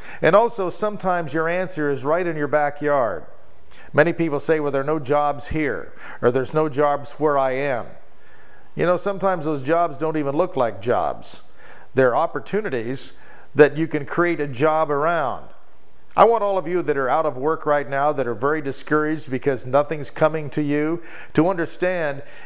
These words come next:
even if you were a vice president of a company, are now out of work, losing your home with all your savings gone and no retirement left,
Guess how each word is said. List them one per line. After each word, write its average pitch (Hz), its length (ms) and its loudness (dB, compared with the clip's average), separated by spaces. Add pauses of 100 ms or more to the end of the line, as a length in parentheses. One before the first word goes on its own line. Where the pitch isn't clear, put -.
even 180 240 2
if 143 140 0
you 175 120 2
were 160 140 2
a 135 60 2
vice 156 420 0
president 165 500 0
of 135 120 0
a 131 40 -4
company, 139 640 0
are 127 140 0
now 151 220 4
out 151 200 2
of 135 120 -2
work, 151 280 0
losing 151 400 -2
your 139 140 0
home 143 420 0 (260)
with 131 180 6
all 165 300 4
your 160 140 -4
savings 151 560 -2
gone 131 480 2
and 131 180 -4
no 147 120 4
retirement 151 600 0
left, 135 520 0